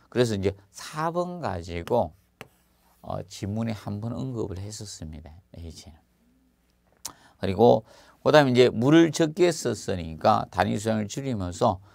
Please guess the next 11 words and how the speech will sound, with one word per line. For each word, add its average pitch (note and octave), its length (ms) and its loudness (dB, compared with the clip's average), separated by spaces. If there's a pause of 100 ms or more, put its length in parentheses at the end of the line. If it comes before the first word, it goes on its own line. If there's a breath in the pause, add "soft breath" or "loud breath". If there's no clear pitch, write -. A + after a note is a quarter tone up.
(140 soft breath)
어, F#2 180 0
수밀성 A2 760 -2
정대를 G#2+ 500 0
가져올 F#2 360 -4
수 E2+ 140 -16
있는 E2 160 -10
거죠. G2 300 -6 (260 soft breath)
그리고 B2 320 0 (220 soft breath)
물을 D3 460 0
적게 D#3 380 -2
쓰니까 F#2 720 -4